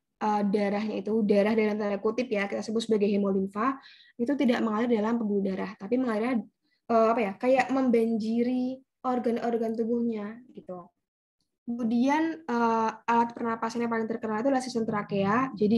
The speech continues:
ini ada, eh, bukaannya itu namanya stigma, kemudian ada trakeanya ini,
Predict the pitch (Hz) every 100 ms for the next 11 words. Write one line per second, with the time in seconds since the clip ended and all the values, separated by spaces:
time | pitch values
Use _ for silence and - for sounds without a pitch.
0 | 233 247 233 202 202 208 _ _ _ _
1 | - 226 220 226 - - 220 208 226 214
2 | 214 208 214 - 220 - 226 254 285 302
3 | 302 233 220 226 226 208 214 208 - 208
4 | 202 202 202 196 226 302